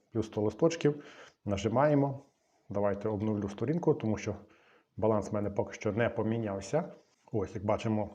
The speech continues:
в мене вже листочків стало більше. Далі тут є талк, тобто можна розмовляти з ботом, і ще є реферальна програма. Теж нажимаєте Share, копіюєте вашу реферальну ссылку, ділитеся нею з друзями, знайомими, і за це теж отримуєте, власне,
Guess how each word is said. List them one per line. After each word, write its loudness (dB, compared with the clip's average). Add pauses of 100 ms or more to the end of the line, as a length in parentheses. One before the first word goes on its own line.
в -2
мене 2
вже -2
листочків -2
стало 0
більше. 0 (1000)
Далі 10
тут 8
є 8 (400)
талк, 6
тобто 0
можна 8
розмовляти 6
з 4
ботом, 4
і 4
ще 2
є 6
реферальна 2
програма. 4 (320)
Теж 2
нажимаєте 0 (120)
Share, 4
копіюєте 2
вашу 0
реферальну 0
ссылку, 2
ділитеся 2
нею 0
з -8
друзями, 2
знайомими, 0 (340)
і 4
за 4
це 0
теж 2
отримуєте, 0
власне, 0